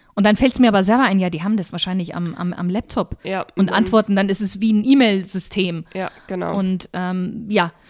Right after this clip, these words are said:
Speaker 1: ich habe auch für mich zum Beispiel festgelegt, dass ich E-Mails immer nur gebündelt beantworte. Das ist übrigens auch noch so ein, so ein Tipp. Ich komme jetzt auch gleich noch zu ein, zwei Tipps, was wir tun können,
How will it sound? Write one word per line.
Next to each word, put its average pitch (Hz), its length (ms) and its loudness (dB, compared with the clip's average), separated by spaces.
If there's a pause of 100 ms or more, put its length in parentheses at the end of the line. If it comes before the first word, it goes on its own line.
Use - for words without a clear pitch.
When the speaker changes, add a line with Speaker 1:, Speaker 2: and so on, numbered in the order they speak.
(140)
Speaker 1:
ich 202 120 0
habe 226 140 4
auch 226 100 2
für 214 140 0
mich 247 240 4
zum 220 120 -2
Beispiel 202 320 -2
festgelegt, 202 640 -4
dass 190 160 -4
ich - 220 -12
E-Mails 196 680 2
immer 202 160 4
nur 196 120 4
gebündelt 220 420 0
beantworte. 240 540 -4
Das 208 180 -6
ist 185 80 -8
übrigens 185 320 -6
auch - 80 -8
noch 185 140 -6
so - 140 -10
ein, 170 280 -8
so 180 120 -10
ein 175 100 -6
Tipp. - 180 -4
Ich - 80 -10
komme 220 200 2
jetzt 196 100 -4
auch - 140 -6
gleich 196 200 -4
noch 185 140 -4
zu - 100 -8
ein, 180 160 -4
zwei 170 400 -4 (320)
Tipps, - 320 -8
was - 200 -8
wir 180 80 -8
tun 196 200 -4
können, 240 480 0